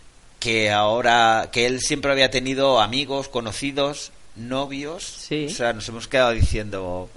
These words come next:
Speaker 2: A mí, yo, claro que no nos habían dado el dato de que Jesús quizá fuera homosexual.
Speaker 1: Yo creo que se había, lo había oído en algún lado, se había comentado en algún lado.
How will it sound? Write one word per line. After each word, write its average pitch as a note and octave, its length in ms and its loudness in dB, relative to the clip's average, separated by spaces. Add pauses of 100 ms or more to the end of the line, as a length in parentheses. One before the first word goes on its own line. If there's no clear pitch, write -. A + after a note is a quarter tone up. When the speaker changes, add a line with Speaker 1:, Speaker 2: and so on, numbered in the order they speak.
(260)
Speaker 2:
A A#2+ 100 -4
mí, A#2 280 -6
yo, D3+ 200 -4
claro D#3+ 260 0
que C#3 80 -2
no A#2+ 80 -4
nos B2+ 140 -4
habían E3 180 4
dado B2+ 160 2
el A2 80 -2
dato A2+ 180 -2
de A2+ 120 -2
que A2+ 120 -6
Jesús A2 300 -12
quizá A2 300 -4
fuera G#2+ 360 -4
homosexual. G#2+ 600 -10
Speaker 1:
Yo B2 120 -6
creo G3+ 160 -4
que G3 120 0
se - 120 0
había, C#3+ 220 2
lo A#2+ 160 -4
había E3+ 220 2
oído D#3 360 0
en C3 100 -2
algún A#2 300 -4
lado, B2 200 0
se - 160 -10
había G#2+ 180 -2
comentado A2+ 400 -2
en G2+ 80 -4
algún F#2+ 260 -6
lado. G2+ 220 -4